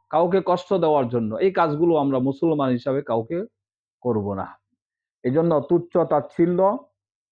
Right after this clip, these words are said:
এই কাজগুলো করব না। আর অতিরিক্ত হাসাও নিষেধ। আমরা মুসলমান হিসাবে আমরা বেশি বেশি কাঁদবো, বরঞ্চ কোরআনুল কারিমের মধ্যে নির্দেশনা আছে, "ফাল্যাদহাকু কলিলাও ওয়ালয়াবকু কাসীরা", যেন আমরা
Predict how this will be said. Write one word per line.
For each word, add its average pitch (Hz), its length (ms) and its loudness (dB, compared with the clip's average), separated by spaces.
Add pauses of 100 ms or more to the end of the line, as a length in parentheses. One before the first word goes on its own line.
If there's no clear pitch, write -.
(240)
এই 147 140 0
কাজগুলো 147 420 2
করব 139 360 0
না। 180 220 0 (520)
আর 123 200 2
অতিরিক্ত 190 520 0
হাসাও 151 480 2
নিষেধ। 120 360 0 (560)
আমরা 135 240 2
মুসলমান 135 520 0
হিসাবে 139 440 0
আমরা 135 420 0 (840)
বেশি 165 220 0
বেশি 214 220 2
কাঁদবো, 135 360 0
বরঞ্চ 151 380 0 (260)
কোরআনুল 165 400 2
কারিমের 160 420 0
মধ্যে 151 220 -2
নির্দেশনা 151 640 -2
আছে, 127 220 -4
"ফাল্যাদহাকু 143 920 0 (120)
কলিলাও 139 640 2 (460)
ওয়ালয়াবকু 143 720 2
কাসীরা", 131 640 0 (560)
যেন 131 160 0
আমরা 156 480 2